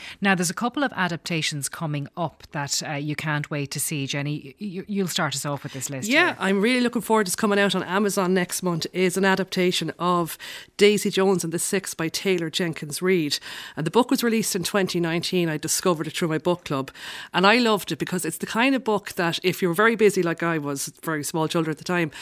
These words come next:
Speaker 2: could put it down, read a few pages, come back to it two days later, maybe a week later, but most people will read it in one sitting. And it's a fictionalised account of a band called The Six, who are already popular, and Daisy Jones joins the band.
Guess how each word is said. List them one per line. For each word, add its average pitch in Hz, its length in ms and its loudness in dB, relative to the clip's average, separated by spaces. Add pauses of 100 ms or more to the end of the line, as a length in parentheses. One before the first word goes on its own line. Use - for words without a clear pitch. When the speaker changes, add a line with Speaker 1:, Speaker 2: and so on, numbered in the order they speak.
(280)
Speaker 2:
could 151 160 -8
put 233 220 6
it 202 80 -2
down, 190 320 6
read 185 160 6
a - 20 -2
few 185 160 2
pages, 175 400 2 (180)
come 185 140 -2
back 190 240 4
to 180 120 -2
it 175 140 -2
two 185 200 2
days 170 260 2
later, 160 460 0
maybe 160 240 0
a 160 40 0
week 170 220 2
later, 160 340 0 (320)
but 165 120 0
most 185 240 4
people 202 180 0
will 180 120 2 (100)
read - 0 - (140)
it 151 240 -2
in 165 200 0
one 160 200 0
sitting. 165 520 0 (480)
And 160 420 4
it's - 180 -4
a - 20 0
fictionalised 190 600 2
account 170 360 0
of 156 60 -8
a 156 60 -4
band 160 360 -2
called 156 240 -2
The 151 60 -8
Six, - 580 2
who 175 140 2
are 165 100 2
already 156 280 0
popular, 196 580 -2
and 160 240 -4
Daisy 180 340 2
Jones 151 340 -4
joins 151 340 -4
the - 80 -8
band. 151 420 0